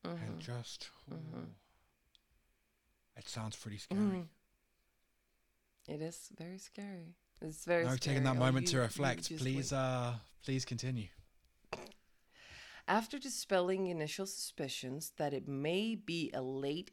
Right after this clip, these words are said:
Speaker 1: April Fool's joke, the, uh, animal shelter people sent out a team to check on the animal. The organization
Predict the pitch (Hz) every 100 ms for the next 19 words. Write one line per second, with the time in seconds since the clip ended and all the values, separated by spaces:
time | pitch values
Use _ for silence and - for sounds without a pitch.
0 | - 160 220 - 208 - 131 117 - -
1 | 123 131 131 - _ _ _ _ _ _
2 | _ _ _ 175 180 175 170 165 - 196
3 | 226 202 208 180 - - 180 - 185 -
4 | 185 185 175 160 - 170 - - 202 220
5 | 208 - 247 - 151 135 131 139 131 -
6 | 147 _ _ - - - - - - 196
7 | 196 190 180 180 196 214 214 269 285 302